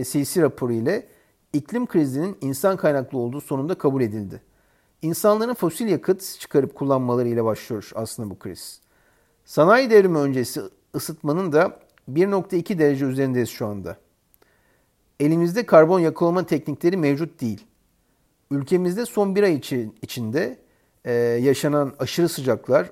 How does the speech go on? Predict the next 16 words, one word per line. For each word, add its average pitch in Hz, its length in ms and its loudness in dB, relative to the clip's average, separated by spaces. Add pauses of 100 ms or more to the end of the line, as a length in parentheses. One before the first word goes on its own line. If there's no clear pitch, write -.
orman 139 280 4
yangınları 117 640 0
ve 120 100 -2
sellerin 123 600 -2 (360)
iklim 170 360 -4
krizi 135 260 0
etkisini 131 680 -6 (100)
daha 156 160 6
çok 143 220 -6
kişi - 180 -14
görüyor 110 280 -4
şimdi. 87 360 -14 (640)
Medya 185 320 4
daha 175 140 8
çok 165 180 -4
konuşuyor. 113 640 -8